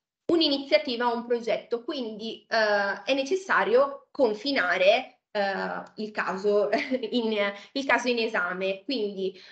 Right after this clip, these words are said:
ehm, questo, ad esempio, mi chiedo, ehm, introducendo un nuovo software in azienda, eh, ho previsto che ci saranno dei piani formativi per il mio person-, per, eh, il personale dipendente, oppure,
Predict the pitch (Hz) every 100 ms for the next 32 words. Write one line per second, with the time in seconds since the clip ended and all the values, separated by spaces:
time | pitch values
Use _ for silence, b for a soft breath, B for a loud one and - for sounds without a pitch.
0 | B 220 214 208 202 202 196 196 _ 311
1 | - - 339 320 311 285 - 240 247 254
2 | 190 185 202 233 240 226 196 185 190 190
3 | 190 214 208 202 202 190 190 185 180 _
4 | _ _ _ 262 294 311 320 - 277 285
5 | 311 311 330 349 339 302 262 226 233 -
6 | 180 - _ 175 180 - 233 226 208 185
7 | 180 165 156 156 - - _ _ _ _
8 | _ _ _ 220 220 208 208 208 - -
9 | - _ 294 330 494 285 285 - - 285
10 | 285 285 - 233 240 262 233 190 214 226
11 | 214 214 208 220 226 214 214 208 214 214
12 | 233 226 208 202 202 202 190 - 180 -
13 | - 208 202 190 190 185 196 196 202 -
14 | 196 190 190 190 190 190 185 254 277 381
15 | 381 277 - 254 247 240 247